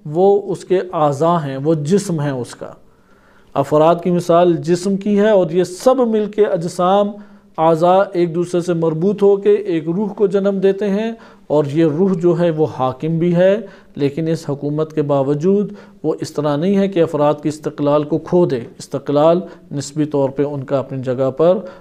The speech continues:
मौजूद है और इससे फिर कई नताइज हासिल होते हैं। कई हमारे पास ब-, ब-, चीज़ें आती हैं कि ये जो माशरे की रूह है इसको मुनज़्ज़म करने के लिए अल्लाह ताला ने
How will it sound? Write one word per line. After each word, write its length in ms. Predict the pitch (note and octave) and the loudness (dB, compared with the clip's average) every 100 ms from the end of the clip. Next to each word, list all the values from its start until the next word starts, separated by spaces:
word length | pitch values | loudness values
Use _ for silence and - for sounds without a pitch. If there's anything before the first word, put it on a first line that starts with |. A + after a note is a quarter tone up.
| - | -12
मौजूद 380 | C3+ C3 D3 E3 | -6 -4 0 4
है 60 | F#3 | 4
और 160 | E3+ D#3+ | 4 2
इससे 220 | D#3+ F3 | -2 -4
फिर 220 | F3 E3 | -4 -4
कई 120 | D#3+ D#3+ | -4 -4
नताइज 500 | D3 D3 D#3 D#3+ - - - A#2 | -2 2 2 2 -4 -16 -20 -12
हासिल 400 | B2+ C3+ C#3 A#2+ | -6 -4 -4 -6
होते 260 | A#2 - | -8 -12
हैं। 180 | A2+ G#2+ _ _ _ _ - | -14 -16 _ _ _ _ 0
कई 240 | F#3 G3 | 2 4
हमारे 360 | D#3+ E3 D3+ D3+ | 2 2 2 2
पास 320 | D3 D3 D3+ D3+ | 2 2 0 -4
ब-, 100 | D3+ | -4
ब-, 280 | E3 D#3 D#3+ | -4 -6 -10
चीज़ें 320 | - C#3 D3 | -6 -2 0
आती 280 | C#3 C#3 D#3+ | 0 -2 -4
हैं 280 | E3+ F3+ F#3+ - _ | -2 -4 -6 -16 _
कि 80 | D3+ | -2
ये 160 | E3 G3 | 0 2
जो 140 | G3+ | 2
माशरे 520 | E3 D3+ D#3 F#3 G3+ | 2 2 2 2 0
की 160 | G#3 F#3 | 0 -2
रूह 260 | D#3+ G3+ E3+ | 0 0 2
है 160 | E3 D#3+ - | 2 0 -4
इसको 280 | G#3 - G3 | -6 -2 0
मुनज़्ज़म 500 | E3+ D#3+ D#3 E3 D#3+ | 2 0 0 0 0
करने 460 | D#3 D3 D#3 D#3 | -2 -2 -4 -4
के 140 | D3 D#3 | 0 2
लिए 160 | D3+ | 4
अल्लाह 220 | D3+ C#3+ C#3+ | 4 2 2
ताला 280 | C#3 C#3 | 2 0
ने 100 | D3 | 0